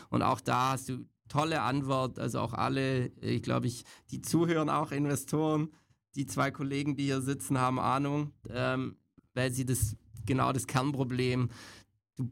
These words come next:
musst mit so f-, du brauchst so viel Funktionalität und du tust dir da so schwer.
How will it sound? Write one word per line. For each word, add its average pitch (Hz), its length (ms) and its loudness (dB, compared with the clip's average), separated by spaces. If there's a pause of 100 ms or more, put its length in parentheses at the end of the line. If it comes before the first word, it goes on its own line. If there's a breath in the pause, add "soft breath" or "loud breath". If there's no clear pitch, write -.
musst 151 320 2
mit 156 120 2
so 180 200 2
f-, 190 160 -4
du 156 120 0
brauchst 160 360 -2
so 185 180 2
viel 185 280 -2
Funktionalität 135 1120 -2
und 127 200 -6
du 135 60 -4
tust 143 340 -2
dir 135 100 2
da 127 160 2
so 139 220 0
schwer. 120 600 -2